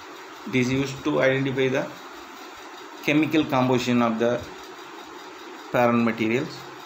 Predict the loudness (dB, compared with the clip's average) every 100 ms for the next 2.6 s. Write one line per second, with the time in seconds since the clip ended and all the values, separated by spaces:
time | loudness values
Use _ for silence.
0 | -16 -16 -16 -16 -12 -2 2 2 0 -8
1 | -10 -2 0 2 2 2 4 2 0 0
2 | 0 0 0 -4 -6